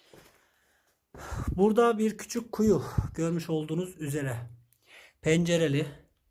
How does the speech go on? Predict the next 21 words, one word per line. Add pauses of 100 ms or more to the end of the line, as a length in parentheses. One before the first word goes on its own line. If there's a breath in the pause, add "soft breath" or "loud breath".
(440 soft breath)
Aynı
şekilde
arka
tarafa
giden
odalar
var. (520 loud breath)
Ee,
içeride
bir (520)
mezar
tarzında,
küçük
mezar
tarzında, (100)
çocuk
mezar
tarzında
bir
alan
var.